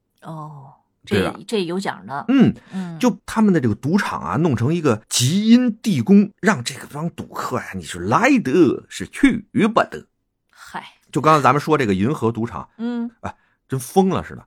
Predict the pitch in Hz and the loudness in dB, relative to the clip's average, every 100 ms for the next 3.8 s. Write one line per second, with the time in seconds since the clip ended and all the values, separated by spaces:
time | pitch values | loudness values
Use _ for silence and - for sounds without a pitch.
0 | _ - 95 165 190 147 - - 254 180 | _ -10 -4 0 0 -2 -6 0 0 0
1 | 85 78 78 73 - 82 - - 302 202 | -4 -8 -8 -8 -6 -8 -8 -12 -8 -2
2 | 165 143 101 - 147 85 82 85 _ _ | -2 0 -4 0 0 -2 -8 -10 _ _
3 | _ _ _ _ - 120 87 | _ _ _ _ 2 2 2